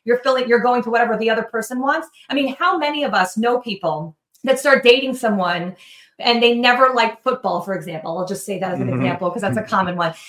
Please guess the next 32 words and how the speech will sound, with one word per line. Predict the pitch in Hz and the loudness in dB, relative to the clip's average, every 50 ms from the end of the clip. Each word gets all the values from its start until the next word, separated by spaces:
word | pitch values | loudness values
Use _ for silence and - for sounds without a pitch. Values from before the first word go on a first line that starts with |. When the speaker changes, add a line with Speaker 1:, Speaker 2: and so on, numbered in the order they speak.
| - - | -4 2
Speaker 1:
They | 285 285 277 | 2 4 4
never | 269 277 285 285 320 311 285 | 6 4 4 4 4 2 2
liked | 277 247 254 - | 0 0 -2 0
football, | - 320 320 320 - 220 196 185 190 190 190 - - - - | -2 -2 -2 2 2 4 4 4 2 0 -2 -4 -12 -12 -6
and | - 262 269 | -2 0 2
now | 262 262 285 | 4 4 4
all | 294 | 2
of | 294 | 0
a | - | -2
sudden | - 294 269 254 247 | -2 -2 0 0 2
they're | 240 233 | 0 4
watching, | 240 240 240 240 - 240 226 214 214 226 220 - - | 4 4 4 4 0 -2 -2 -2 -2 -6 -6 -6 -4
you | 220 233 | -2 0
know, | 226 202 208 - | 0 0 0 0
every | 277 285 254 285 285 | 0 0 0 0 -4
Sunday | 277 - - 269 247 240 233 226 208 | -4 -2 -2 -2 0 0 0 0 0
game. | 233 285 277 269 269 262 254 | 2 2 2 4 2 2 2
Now | 247 233 240 | 4 2 4
they | 233 226 | 2 2
know | 233 233 226 | 0 0 0
all | 226 220 214 | 0 0 0
the | 214 208 | -2 -4
teams' | 208 - 294 294 277 269 269 254 254 | -6 -6 -6 -4 -2 -2 -2 -2 -2
names, | 269 254 247 247 240 240 233 226 220 | -2 0 0 0 0 0 -2 -2 -2
like, | 226 214 202 196 - - - - _ - | -2 -2 -2 -4 -8 -16 -20 -20 _ -6
you | - 262 | -2 0
know, | 247 247 | 2 2
all | 247 | 4
that | 247 247 247 | 2 0 0
kind | 262 262 233 | 0 -4 -4
of | 233 | -4
stuff. | - 269 254 233 240 | -2 0 0 0 0